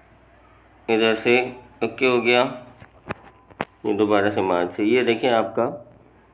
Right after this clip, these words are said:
दूसरा भी background तैयार हो गया।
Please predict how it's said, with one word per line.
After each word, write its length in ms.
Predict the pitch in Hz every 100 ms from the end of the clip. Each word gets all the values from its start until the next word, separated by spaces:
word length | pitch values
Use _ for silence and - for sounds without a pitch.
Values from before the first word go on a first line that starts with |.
| _ 107
दूसरा 500 | 120 127 131 123 117
भी 220 | 110 135
background 840 | - - 101 101 101 101 107 123 - - - 117
तैयार 260 | 107 104
हो 100 | 104
गया। 240 | 95 98